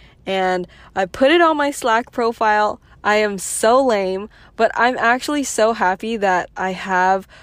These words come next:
a profile picture set up now, 'cause for so long, I've just hated putting pictures of myself on the internet. So I'm really happy that I have a photo that I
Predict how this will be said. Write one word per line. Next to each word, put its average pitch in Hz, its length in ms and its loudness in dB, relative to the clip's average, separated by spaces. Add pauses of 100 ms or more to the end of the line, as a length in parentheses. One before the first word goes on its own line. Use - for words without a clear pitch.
(160)
a 214 80 -2
profile 196 520 0
picture 196 320 -8
set 175 220 -4
up 175 140 -2
now, 175 240 -4
'cause 202 220 -6
for - 120 -2
so 254 300 -2
long, 180 400 0
I've 180 180 -4
just 202 200 -10
hated 180 420 -6 (300)
putting 185 420 -6
pictures 196 420 -6
of 202 100 -8
myself 208 400 -4
on 208 60 -2
the - 120 -12
internet. 208 460 -2 (320)
So 214 220 -8
I'm 202 240 -8
really 240 240 -4
happy 185 520 -4
that 185 240 -2
I 185 120 2
have 185 360 0
a 175 80 -4
photo 196 480 0
that 180 220 -2
I 175 360 -2